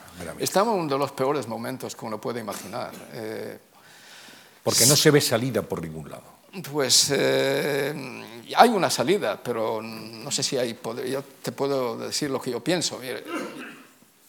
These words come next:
Speaker 2: yo creo que primero está el contexto del Medio Oriente, que j-, nunca f-, fue
Speaker 1: Todo
Speaker 2: peor,
Speaker 1: peor.
Speaker 2: ¿no? Eh, los estados,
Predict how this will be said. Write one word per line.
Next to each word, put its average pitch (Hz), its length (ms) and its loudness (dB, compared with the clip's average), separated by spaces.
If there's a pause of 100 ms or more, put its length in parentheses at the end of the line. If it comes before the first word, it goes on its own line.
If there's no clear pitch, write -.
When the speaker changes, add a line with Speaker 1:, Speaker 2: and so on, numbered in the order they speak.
(600)
Speaker 2:
yo 202 180 2
creo 214 240 6
que 156 220 4
primero 180 460 2
está 147 320 -2
el 131 100 -4
contexto 117 720 -6
del 113 120 -6
Medio 113 220 -6
Oriente, 120 400 -4
que - 140 -10
j-, - 320 -10 (260)
nunca 117 360 -4
f-, - 180 -10 (240)
fue - 220 -4
Speaker 1:
Todo 85 60 -4
Speaker 2:
peor, 131 240 0
Speaker 1:
peor. - 120 -16 (220)
Speaker 2:
¿no? 120 260 -10 (720)
Eh, 117 800 2
los - 180 0
estados, 135 380 4